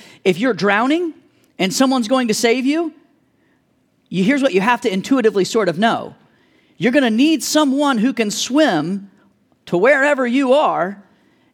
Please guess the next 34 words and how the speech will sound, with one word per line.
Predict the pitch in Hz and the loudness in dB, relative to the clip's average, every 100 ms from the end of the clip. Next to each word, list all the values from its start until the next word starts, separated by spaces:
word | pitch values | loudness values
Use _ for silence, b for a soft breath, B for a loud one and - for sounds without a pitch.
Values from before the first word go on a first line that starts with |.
| - | 0
and | 226 240 | 2 4
that | 247 | 2
is | 233 | 2
a | 214 | -2
strong | - - 269 330 370 | -2 -2 4 4 4
enough | 285 214 | 2 0
swimmer, | 185 - 247 339 233 208 202 | -2 -4 2 2 2 0 -2
not | 196 269 370 | 0 2 2
just | 240 285 - | 0 -2 -2
to | 247 | -4
swim | - 254 254 | 0 0 0
there | 240 226 | 0 0
and | 180 | 0
back, | 262 311 196 175 - B B B | 2 2 0 -2 -10 B B B
but | 240 | 0
to | 214 | 0
swim | - 254 285 | -2 0 2
there | 262 240 | 2 0
and | 208 | 2
back | 233 247 - | 2 2 0
and | 233 226 | -2 0
carry | - 254 196 | 2 2 2
you. | 170 208 185 101 - _ _ _ _ _ _ _ _ _ _ _ _ _ _ _ _ _ _ | 0 -2 -2 -4 -18 _ _ _ _ _ _ _ _ _ _ _ _ _ _ _ _ _ _
So | - 262 233 | -2 0 0
we | 240 240 | 0 0
need | 349 349 | 2 2
a | 233 | 2
Savior, | - - 320 359 294 160 135 156 226 B B B B | -2 0 2 4 2 0 -2 -4 -6 B B B B
not | - 220 370 392 | -4 0 2 0
just | 196 240 240 208 - - - - b b | -2 0 0 -2 -6 -8 -12 -16 b b
who | 254 | 0
was | 226 185 | 2 -2
pretty | - 285 214 | -2 -2 -2
good, | 175 311 285 147 120 120 | 0 2 2 0 -6 -14